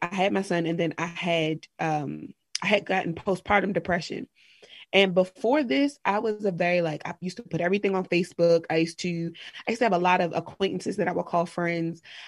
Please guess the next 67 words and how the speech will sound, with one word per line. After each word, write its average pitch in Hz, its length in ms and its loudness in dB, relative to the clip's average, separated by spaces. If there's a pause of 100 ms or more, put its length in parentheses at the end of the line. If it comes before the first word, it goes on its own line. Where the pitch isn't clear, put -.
(120)
I 180 60 2
used 185 480 -2
to 180 260 -4
spend 180 240 -2
a 170 60 2
lot 175 240 0
of 175 100 -4
time, 175 220 -4
like, 165 180 -2
outside 175 400 -2
of 175 80 -4
my 170 220 -2
home. 165 500 0
I 165 240 -2 (140)
used 170 380 -8
to 170 260 -4
just, 165 340 -4 (160)
you, 208 240 -2 (100)
I 202 80 6
used 214 200 0
to 226 60 4
kinda 208 200 0
be, 196 100 -2
like, 175 200 -2
in 196 120 6
and 196 100 2
out 214 120 2
of 170 60 -2
my 180 140 -2
car. 165 260 -4
So 175 160 -4
my 180 140 -2
car 180 240 4
was 175 160 -2
just 180 220 0
used 175 260 -4
for 175 80 -2
transportation, 175 880 -6 (420)
and 196 140 4
everything 254 380 4
in 214 100 0
my 190 100 2
life, 180 240 2
I 180 60 0
almost 180 280 -2
felt 170 140 -4
like 165 320 0 (520)
not 226 200 4
even 277 180 4
that 208 100 2
I 214 60 0
was 208 120 -2
taken 202 260 0
for 180 120 -2
granted, 175 400 0 (300)
but 175 120 4
that 180 140 4
it 190 80 6
was 185 140 4
just 180 180 -4
something 180 340 -2
that 165 220 -4
I 190 100 0
just 175 160 -8
had 170 260 -2
to 185 140 -2
do. 156 220 -4